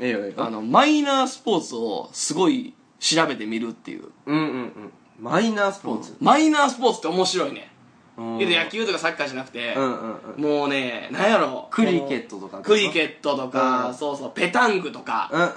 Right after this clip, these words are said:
Speaker 1: んうん。
Speaker 2: ペタンク知ってる？
Speaker 1: ペタンクはなんか投げて鉄の球を。
Speaker 2: そうそうそうそう、カーリングみたいなやつな。
Speaker 1: うんうんうん。
Speaker 2: そういうのをYouTubeで調べて、
Speaker 1: うん。
Speaker 2: ルール全く知らん状態で、それ見て、楽しむっていうのが、なんか最近の趣味やねんけど。
Speaker 1: うん。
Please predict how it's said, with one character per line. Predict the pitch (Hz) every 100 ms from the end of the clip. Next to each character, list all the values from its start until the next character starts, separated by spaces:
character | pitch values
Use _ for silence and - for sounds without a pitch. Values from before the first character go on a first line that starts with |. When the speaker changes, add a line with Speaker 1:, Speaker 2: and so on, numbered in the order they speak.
| 147
Speaker 1:
ん |
う |
ん。 | 135
Speaker 2:
ペ | 226
タ | 277
ン |
ク | 196
知 | -
っ | 123
て |
る？ | 185 - - _ -
Speaker 1:
ペ | 160
タ | 220 226
ン | 185
ク | 165
は | 143
な | 156
ん | 139
か | 127 123 - 143
投 | 160
げ | 147
て | - 113
鉄 | 131 123 131
の | 120
球 | 120
を。 | 117
Speaker 2:
そ | 113 - 339
う |
そ | 285 277
う | 233
そ | 220
う |
そ | 185
う、 |
カ | 175 185 185
ー |
リ | 180
ン | 170
グ | 165
み | 156
た | 135
い |
な | 120
や | 147
つ | 143
な。 | 120 196
Speaker 1:
う | -
ん |
う |
ん | -
う |
ん。 |
Speaker 2:
そ | - 311
う | 311
い |
う | 285
の | 147 165 147
を | 117
YouTube | 208 226 196 131
で |
調 | 120 151 147
べ | 107
て、 | 123 135 110
Speaker 1:
う |
ん。 | 123 107 -
Speaker 2:
ル | 220
ー | 277
ル | 156
全 | 175 - 196
く |
知 | 180
ら | 175
ん |
状 | 170
態 | 165 160
で、 | 220 -
そ | 202
れ | 190
見 | 185 185
て、 | - 175 123 - - - _ -
楽 | 170
し | 165 143
む | 143
っ |
て | 147 131
い |
う | 123
の |
が、 | 139 135
な | 143
ん |
か | 131
最 | 160 151
近 | 147
の |
趣 | -
味 | 175
や | 117
ね | 104
ん |
け | 90
ど。 | 90 60
Speaker 1:
う |
ん。 | -